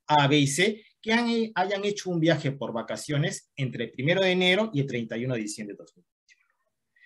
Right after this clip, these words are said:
La muestra fue, eh, de, de mil doce personas, se consiguió que doscientas cuarenta y cinco fueron vacacionistas.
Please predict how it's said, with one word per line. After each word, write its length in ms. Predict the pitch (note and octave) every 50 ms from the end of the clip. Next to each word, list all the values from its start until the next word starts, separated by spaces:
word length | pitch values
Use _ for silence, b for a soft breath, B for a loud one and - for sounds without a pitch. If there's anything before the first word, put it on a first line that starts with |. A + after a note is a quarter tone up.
| b b b b b b b b -
La 180 | C#3+ D3 C#3+
muestra 380 | E3 G3 A3+ A3 - A3+ G3+ -
fue, 280 | - F#3 F3+ F#3 G3+ G3+
eh, 180 | D3+ C#3 C3+ A2+
de, 160 | A#2+ B2+ A#2+
de 160 | A2+ B2 A#2
mil 340 | B2 D#3 G#3+ A3 A3 F#3 D#3+ -
doce 400 | - B2+ F#3+ G#3 G3 - E3+ D#3
personas, 680 | D#3 - D3+ D3 - - G#3 F3 D#3+ E3+ G3+ G#3 -
se 160 | - - D3 C#3+
consiguió 380 | C3+ C3 - - C3+ D#3+ F3
que 140 | - D3 B2
doscientas 560 | A2+ - - - G3+ A3+ A#3 A3 G#3+ E3+ -
cuarenta 360 | - D3+ C#3 C3 C3 B2+ A#2+
y 60 | C#3 C3
cinco 460 | C3+ - G3+ G#3 G#3 A3+ A3 A3 -
fueron 320 | - D3+ C#3+ C3+ C3 B2+ A2
vacacionistas. 1000 | G#2+ - - - - - - - - _ - - - - - - - - -